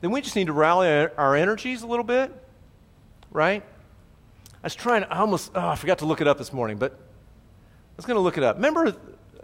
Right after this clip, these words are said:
back in the, I think it was in the eighties, "We are the people, we are the," come on, some, uh, can someone, "We are the world, we are the people." And you got all these rock stars that are, you know, eh, you remember this?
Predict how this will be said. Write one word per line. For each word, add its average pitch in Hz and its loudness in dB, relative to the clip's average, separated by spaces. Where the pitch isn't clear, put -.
back 185 0
in 170 -2
the, 123 4
I 120 -2
think 226 -10
it - -4
was 147 -8
in 139 -6
the 131 -4
eighties, 120 -6
"We 156 0
are 147 6
the 127 -4
people, 139 -6
we 151 -4
are 135 2
the," 120 -8
come 139 -8
on, 101 -4
some, 180 -12
uh, 160 -8
can 156 -6
someone, 190 -4
"We 254 -2
are 240 4
the 208 -2
world, 185 -6
we 233 -6
are 202 -4
the 190 -14
people." 175 -12
And 202 0
you 220 -2
got 208 6
all 180 6
these 143 2
rock 135 4
stars 131 0
that 127 -6
are, 113 -8
you 131 -10
know, 110 -6
eh, 98 -2
you 175 -6
remember 269 4
this? 294 2